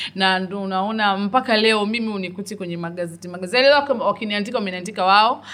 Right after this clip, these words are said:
au wakiniandika basi itakuwa ni gazeti, yaani ambalo lina, yaani lina akili sana na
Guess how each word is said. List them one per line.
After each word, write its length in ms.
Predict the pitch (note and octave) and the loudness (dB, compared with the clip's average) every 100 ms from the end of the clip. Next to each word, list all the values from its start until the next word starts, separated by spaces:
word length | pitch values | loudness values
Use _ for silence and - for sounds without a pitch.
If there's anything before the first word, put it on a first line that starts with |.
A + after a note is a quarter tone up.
| - | 0
au 180 | G3 A3 | 6 6
wakiniandika 720 | A3 G#3 F3+ F#3 F3 A#3 F#3+ | 6 2 -2 -2 -2 -2 -2
basi 280 | F#3 F#3+ F#3 | -2 -4 -6
itakuwa 300 | F3+ E3 F#3 | -10 -6 -6
ni 80 | F3+ | -4
gazeti, 580 | F3+ E3+ D#3+ G3+ G3+ G3 | -4 -4 2 4 4 2
yaani 200 | G3 F#3 | 0 -2
ambalo 460 | E3+ F3+ G3 F#3 | -2 2 4 2
lina, 460 | F3 E3+ E3+ E3 E3+ | 0 -2 -2 -2 2
yaani 420 | F#3+ G3+ G3 F#3+ - - _ | 2 2 -2 -4 -10 -20 _
lina 440 | G3 G#3+ G#3+ G3+ A#3 | -2 2 6 8 8
akili 500 | A3+ - B4+ G#4 D4 | 6 2 2 4 6
sana 280 | D4+ C4+ | 6 6
na 60 | A#3+ | 8